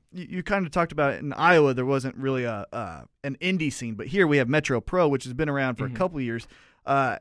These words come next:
Speaker 1: are you a fan of that? Have you been to, to those shows a lot?
Speaker 2: Oh, definitely.
Speaker 1: Yeah.
Speaker 2: Yeah, I, I love Metro Pro.
Speaker 1: Right, yeah.
Speaker 2: It's, yeah, I was sad when it went on hiatus,
Speaker 1: Mm-hmm.
Speaker 2: and,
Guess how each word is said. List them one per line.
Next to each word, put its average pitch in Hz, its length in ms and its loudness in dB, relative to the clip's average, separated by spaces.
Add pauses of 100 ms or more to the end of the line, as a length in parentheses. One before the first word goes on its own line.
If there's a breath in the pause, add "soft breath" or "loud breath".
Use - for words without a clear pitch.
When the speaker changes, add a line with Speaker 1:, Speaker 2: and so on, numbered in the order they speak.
(200)
Speaker 1:
are 170 100 4
you 160 80 6
a 139 40 2
fan 175 240 0
of 147 100 2
that? 165 200 4
Have 151 140 0
you 135 80 0
been 156 180 -2
to, 135 400 0
to 139 100 -6
those 143 200 0
shows 151 260 0
a 147 60 -4
lot? 160 240 -4 (100)
Speaker 2:
Oh, 135 140 0
definitely. 113 440 -6
Speaker 1:
Yeah. 123 120 -2
Speaker 2:
Yeah, 110 380 -4 (160)
I, 120 80 -6
I - 20 -4
love 113 240 -6
Metro 107 340 -8
Pro. 113 180 -10
Speaker 1:
Right, 90 320 -8
yeah. 113 140 -4
Speaker 2:
It's, 107 220 -10 (340)
yeah, 120 220 0
I 117 140 0
was 120 140 -10
sad 113 280 -2
when 117 120 -8
it 110 140 -10 (180)
went 123 160 -6
on 117 140 -4
hiatus, 117 680 -6
Speaker 1:
Mm-hmm. 147 160 -4
Speaker 2:
and, 160 320 -8